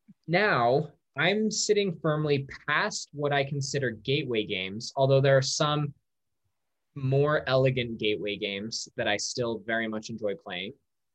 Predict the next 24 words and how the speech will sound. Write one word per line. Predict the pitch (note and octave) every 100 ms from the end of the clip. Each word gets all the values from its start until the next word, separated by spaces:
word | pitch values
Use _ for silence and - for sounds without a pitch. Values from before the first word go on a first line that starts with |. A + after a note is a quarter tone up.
| _ _ -
Um, | B2+ B2 A#2+ A2+ A2 - _ _
but | D3+
I | D#3+ F#3+
sit | - F#3+ - -
firmly | C#3+ C#3 C#3+ C3
in, | B2
like, | A2+ A2
that | A2+ -
medium | G#2+ A2+ A#2+ A#2 G#2 F2 E2
level. | C#2 - - _ _ _ _ _ A#2+
I | A#2+
like | C3 C#3+
a | E3
game | D3 D3 D3
to | C3+
take | - B2+ B2
about | A2+ A2
an | G#2+ G#2+
hour | G#2 B2
and | D3
a | E3+ D3
half. | A#2 C#3 _ _
Much | C3 C#3 D#3
shorter | - - C3+ C#3 F3+ G3+